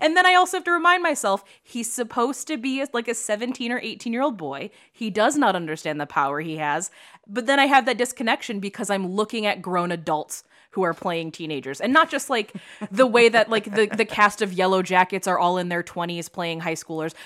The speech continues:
No, some of them are in, like, their mid to late thirties playing teenagers. So then I, like, my brain short circuits because I'm like, "Y-, you should know this." And I have to remind myself, "Shh, they're, they're children. These are children.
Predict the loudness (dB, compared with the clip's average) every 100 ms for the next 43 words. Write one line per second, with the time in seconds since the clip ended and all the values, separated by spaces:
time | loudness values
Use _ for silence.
0 | -4 -2 -2 -2 0 2 4 2 0 0
1 | -2 -4 -2 0 0 0 2 4 4 2
2 | -6 -4 -2 2 2 0 -14 -4 2 2
3 | 2 -2 -6 -8 -12 -20 -4 2 2 2
4 | -2 -4 -4 -2 -4 -2 0 2 2 2
5 | 2 0 -2 -16 -6 -4 -2 -2 2 2
6 | 2 -2 -2 -4 -4 -6 -6 -8 -6 -6
7 | -2 -2 0 0 0 -4 -6 -12 -14 -8
8 | -8 -10 _ _ _ _ -8 0 2 2
9 | 2 6 6 4 0 0 -4 -2 2 2
10 | 2 -2 0 -2 0 0 0 -4 -4 -6
11 | -8 -12 -12 -14 _ _ -14 -12 -12 _
12 | -18 -18 -8 -2 -2 -2 -6 -8 -16 -12
13 | -10 -8 -6 0 2 2 0 -4